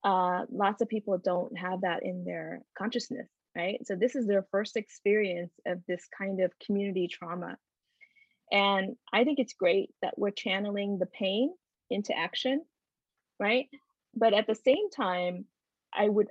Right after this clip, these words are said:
ask that everybody take a pause and say, "Okay, how do I best channel this energy, right? What are my specific talents and what can I contribute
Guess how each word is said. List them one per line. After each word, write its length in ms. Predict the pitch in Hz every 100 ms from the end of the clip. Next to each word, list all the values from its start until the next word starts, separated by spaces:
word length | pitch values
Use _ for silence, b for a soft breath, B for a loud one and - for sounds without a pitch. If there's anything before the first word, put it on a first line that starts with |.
| -
ask 300 | 208 233 -
that 140 | 226
everybody 560 | 196 208 208 196 190 - _
take 160 | 208 -
a 60 |
pause 420 | - 165 170 170
and 180 | - 196
say, 380 | - - - -
"Okay, 360 | - - - - _ _ _ _
how 340 | - 202 226
do 220 | 247 214 190
I 480 | 180 185 233 269 - -
best 380 | 208 214 - -
channel 400 | - 196 190 190
this 180 | 180 -
energy, 600 | 180 190 185 - 196 214 - _ -
right? 160 | -
What 260 | 196 240 -
are 120 | 233
my 360 | 208 185 185 208
specific 560 | - - - 202 202 -
talents 720 | - 170 190 190 - - _ -
and 180 | 196 190
what 200 | 240 -
can 180 | 269
I 200 | - 180 190
contribute 560 | 190 - 180 180 170